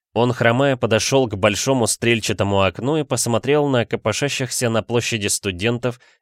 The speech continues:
и охранников. Юноши и девушки сбивались в стайки, о чем-то переговаривались. Кто-то играл в подвижные игры, еще кто-то на специальной площадке сражался на рукопашной дуэли, что-то не поделив.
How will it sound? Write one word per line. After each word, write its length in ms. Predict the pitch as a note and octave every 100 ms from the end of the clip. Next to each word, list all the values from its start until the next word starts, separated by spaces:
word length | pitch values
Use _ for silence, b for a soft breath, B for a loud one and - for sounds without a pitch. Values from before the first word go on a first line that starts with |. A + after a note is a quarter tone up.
| -
и 100 | G#2
охранников. 760 | G#2 - G#2+ D#2 B1+ - - _ _ _ _ _ _ _ _
Юноши 560 | E2+ E2+ C#3+ C3+ - C3
и 220 | - G#2+
девушки 540 | F#2 C#3+ C#3+ B2 -
сбивались 580 | A2 F#2+ A2 B2+ C3 -
в 80 | -
стайки, 500 | - A#2+ A2 G2 F#2+ b b -
о 120 | F2
чем-то 320 | - B2 A#2+
переговаривались. 960 | B2 A2+ G#2+ A2+ G#2+ F#2 D#2+ C#2+ - - _ _
Кто-то 440 | - D3 D3+ C3+
играл 300 | A2+ C3 C#3
в 100 | -
подвижные 600 | C3 A2 C3+ A#2 B2 B2
игры, 520 | - A#2 G#2 F#2 E2+ b b _
еще 380 | F2+ F#2+ - G2
кто-то 340 | - A#2 A#2+
на 180 | F#2+ F2
специальной 600 | - F#2+ - G2 F#2+ F#2+
площадке 580 | E2+ F#2 F2 B2+ B2 B2+
сражался 800 | - G#2 G2+ E2+ A2 A#2+ A#2 G#2
на 180 | F#2 F2
рукопашной 600 | F2 F#2+ A2 G#2+ G#2 G2
дуэли, 460 | E2 F#2 A#2 A#2+
что-то 420 | G2+ - G#2+ F#2 G2
не 120 | F#2
поделив. 600 | G#2 F2 F#2 D#2+ -